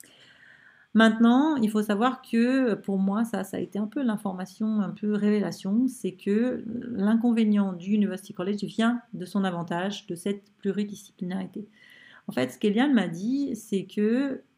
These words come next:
euh, parfois, enfin, pour faire un master, il faut des crédits. Et que, euh, ben, les crédits, si t'as fait des sujets qui partent dans tous les sens, eh ben, t'as pas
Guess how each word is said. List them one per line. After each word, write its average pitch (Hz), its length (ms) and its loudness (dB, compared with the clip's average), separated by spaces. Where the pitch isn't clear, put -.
euh, 185 340 -6
parfois, 220 640 -4
enfin, - 260 -4
pour 247 120 -2
faire 277 140 0
un 247 60 4
master, 202 300 0
il 233 60 0
faut 226 100 0
des 202 100 2
crédits. 156 440 -12
Et 202 180 0
que, 226 460 0
euh, 180 500 -6
ben, 170 320 -8
les 196 180 0
crédits, 196 400 -4
si - 160 -16
t'as 170 140 -8
fait 196 180 -6
des 180 120 -8
sujets 196 320 -6
qui - 100 -18
partent 175 200 -8
dans 160 80 -8
tous 262 120 -6
les 269 100 2
sens, 202 420 -8
eh - 40 -12
ben, 170 140 -6
t'as 180 140 -10
pas 262 220 -4